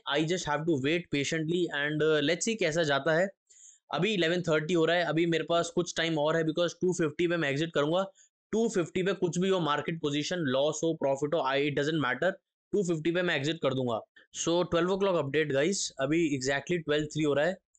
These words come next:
and जैसा आप देख सकते हैं finally, finally कितनी देर बाद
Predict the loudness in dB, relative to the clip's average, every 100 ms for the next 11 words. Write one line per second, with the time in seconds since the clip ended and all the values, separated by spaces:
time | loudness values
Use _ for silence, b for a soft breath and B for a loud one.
0 | _ _ -6 -4 -2 -2 0 0 0 -2
1 | -2 -4 -4 -4 -4 -2 0 0 0 -2
2 | -4 -4 -4 -2 -4 -6 -4 -2 0 0
3 | 0 0 0 0